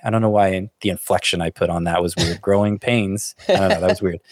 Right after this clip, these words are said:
Speaker 2: Uh, what about Jordan Walker? It's not that he's struggling, but for whatever reason,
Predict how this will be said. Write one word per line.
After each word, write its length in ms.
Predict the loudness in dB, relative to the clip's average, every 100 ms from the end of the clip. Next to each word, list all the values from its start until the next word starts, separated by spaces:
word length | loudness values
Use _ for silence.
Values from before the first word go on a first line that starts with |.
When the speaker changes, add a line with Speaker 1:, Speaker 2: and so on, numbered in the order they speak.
| -20 -18 -16 -14 -14 -16 -6
Speaker 2:
Uh, 180 | 2 2
what 140 | 4 4
about 220 | 4 4
Jordan 240 | 4 4
Walker? 320 | 4 2 2
It's 480 | 2 2 2 0 0
not 180 | 2 2
that 100 | 2
he's 300 | 0 0 0
struggling, 540 | 2 2 4 2 2
but 360 | 2 2 0 _
for 220 | 0 2
whatever 340 | 4 4 2 2
reason, 580 | 2 2 0 -2 -6